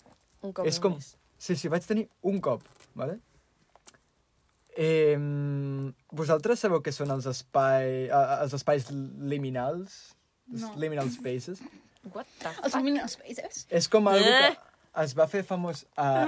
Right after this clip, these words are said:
Speaker 2: internet, vale? Com d'espais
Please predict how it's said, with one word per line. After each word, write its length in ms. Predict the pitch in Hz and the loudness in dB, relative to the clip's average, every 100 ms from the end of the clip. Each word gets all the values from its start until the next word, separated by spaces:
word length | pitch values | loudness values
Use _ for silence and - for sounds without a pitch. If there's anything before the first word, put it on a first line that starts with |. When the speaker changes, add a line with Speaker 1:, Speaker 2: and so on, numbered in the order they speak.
| 147 | 0
Speaker 2:
internet, 680 | 139 - 165 139 165 156 185 _ _ - | -2 0 0 0 0 0 -2 _ _ -4
vale? 300 | 131 151 214 - _ - _ 233 - - _ - | -2 -2 -6 -14 _ -20 _ -20 -20 -20 _ 0
Com 200 | 160 151 | 0 2
d'espais 1200 | 147 139 - - _ 160 139 - 156 151 196 - | 2 2 0 -20 _ -6 -6 0 2 2 -4 -14